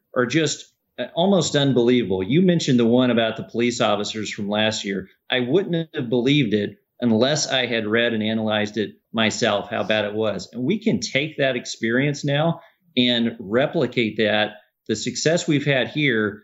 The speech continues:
we can have even more successes in a lot of the other, uh, purple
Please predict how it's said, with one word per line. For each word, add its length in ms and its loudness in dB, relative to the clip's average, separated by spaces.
we 140 0
can 160 0
have 200 2
even 300 2
more 240 2
successes 920 -2
in 240 2
a 40 4
lot 260 2
of 80 -2
the 160 2
other, 460 0
uh, 220 0
purple 760 0